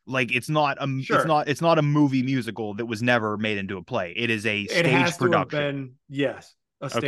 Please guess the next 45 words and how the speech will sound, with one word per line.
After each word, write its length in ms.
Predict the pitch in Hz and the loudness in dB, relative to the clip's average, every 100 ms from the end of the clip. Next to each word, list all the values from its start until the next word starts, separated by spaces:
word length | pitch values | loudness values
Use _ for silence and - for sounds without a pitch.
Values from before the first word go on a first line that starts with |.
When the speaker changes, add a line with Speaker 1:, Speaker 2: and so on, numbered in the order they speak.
| 135 | -2
Speaker 1:
Okay. 40 | |
Speaker 2:
production. 420 | - 135 117 - 151 | -4 -6 -6 -10 -6
Speaker 1:
So 200 | 269 254 | 0 0
essentially, 380 | - 277 196 | 2 2 4
it's 80 | 170 | 4
just 160 | 151 139 | 4 -2
a 60 | |
musical 500 | 120 117 120 113 117 | -2 0 0 0 -4
draft, 300 | 120 127 131 | -2 2 2
not 160 | 117 101 | 0 -4
technically 360 | - 113 113 110 | -4 -4 -2 -2
a 60 | |
Broadway 380 | 95 101 95 87 | 0 -2 -2 -6
draft. 380 | - 50 - _ _ _ _ _ _ _ _ _ | -14 -16 -18 _ _ _ _ _ _ _ _ _
Speaker 2:
I 80 | 226 | -4
suppose. 500 | 226 - 123 131 - _ _ _ _ _ _ - | -2 -2 -2 -6 -12 _ _ _ _ _ _ -14
But 260 | 135 226 | 0 2
I 40 | 208 | 4
Speaker 1:
Okay. 80 | 190 | 2
Speaker 2:
was, 140 | 160 | 0
I 120 | 220 | 0
was 120 | 196 | -2
trying 200 | - 214 | 0 -4
to 60 | 170 | -4
keep 280 | 151 180 156 | -6 -8 -4
it, 220 | 156 147 | -4 -2
like, 280 | 143 135 - - | -4 -4 -6 -10
original, 680 | 147 131 151 131 143 139 135 | -8 -4 -4 -4 -4 -4 -2
like, 220 | 143 131 - | -2 -2 -2
like 160 | 160 139 | -2 -2
a 80 | |
cast 340 | - 123 147 147 | -4 -2 -2 -2
Speaker 1:
Yes. 60 | |
Speaker 2:
recording 500 | 139 127 139 131 123 127 | -10 -8 -4 -2 -2 -4
of 360 | 135 131 110 | -4 -4 -6
the, 460 | 123 120 117 120 147 _ _ | -6 -4 -4 -8 -10 _ _
the 100 | 143 | -10
Broadway, 840 | 131 135 131 127 123 123 120 120 120 | -4 -2 -2 -2 -4 -4 -4 -8 -8
the 100 | 143 | -10
stage 320 | 135 151 139 | -6 -4 -4
production. 520 | - 123 110 - - - _ _ _ - _ _ | -6 -8 -8 -14 -20 -20 _ _ _ -20 _ _
Speaker 1:
Yes. 320 | 156 104 - | -2 -2 -4
Speaker 2:
So, 180 | - 180 | -2 2
Speaker 1:
Okay. 80 | 156 | 4
Speaker 2:
like, 400 | 147 139 - | 4 2 -2